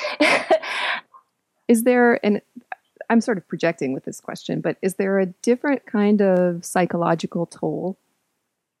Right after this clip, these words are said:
Speaker 2: in each of those two setups?
Speaker 1: Yeah, I guess with freelance, you never quite know if you're gonna get a story every month.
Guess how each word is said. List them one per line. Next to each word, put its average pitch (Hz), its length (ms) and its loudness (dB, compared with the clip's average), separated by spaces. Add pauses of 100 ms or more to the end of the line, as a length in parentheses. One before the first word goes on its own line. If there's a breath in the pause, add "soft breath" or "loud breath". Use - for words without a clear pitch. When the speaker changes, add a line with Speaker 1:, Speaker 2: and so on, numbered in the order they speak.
(380)
Speaker 2:
in 190 140 2
each 190 200 0
of 196 100 0
those 185 340 2
two 190 500 -2 (220)
setups? 202 580 -4 (300)
Speaker 1:
Yeah, 349 100 2
I 427 320 4
guess 359 420 -2
with 247 200 2
freelance, 240 500 2
you 208 80 4
never 196 320 2
quite - 380 -2
know 175 580 2 (400)
if 196 300 -2
you're 202 180 4
gonna 208 300 2
get 214 360 0 (300)
a 208 100 2
story 233 680 0
every 262 180 0
month. 359 260 -2